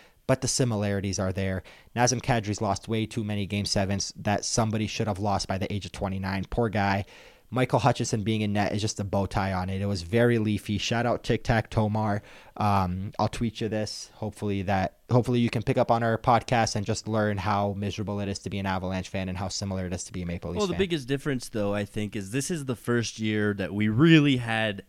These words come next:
Speaker 2: expectations for Colorado, where in years past they were kind of exceeding what they were supposed to be doing anyway. So they've only really blown it, in my opinion, one time, whereas the Leafs, like you just said, have blown it three,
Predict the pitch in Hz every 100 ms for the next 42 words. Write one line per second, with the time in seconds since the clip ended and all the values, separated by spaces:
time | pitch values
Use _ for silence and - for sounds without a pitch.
0 | 107 104 - 113 98 - 107 98 101 95
1 | 101 - 104 92 90 90 85 90 98 101
2 | 110 131 131 117 113 151 135 120 117 135
3 | 127 120 - - 127 123 113 110 110 107
4 | - 113 - 107 104 107 104 98 104 101
5 | 87 87 - 95 90 - - - 151 196
6 | 226 190 156 160 151 123 123 123 127 123
7 | 113 110 113 110 104 107 101 101 95 107
8 | 101 98 90 85 82 92 92 87 98 98
9 | 104 101 98 95 95 90 92 90 87 82
10 | - - 110 117 107 98 - _ - _
11 | 131 107 90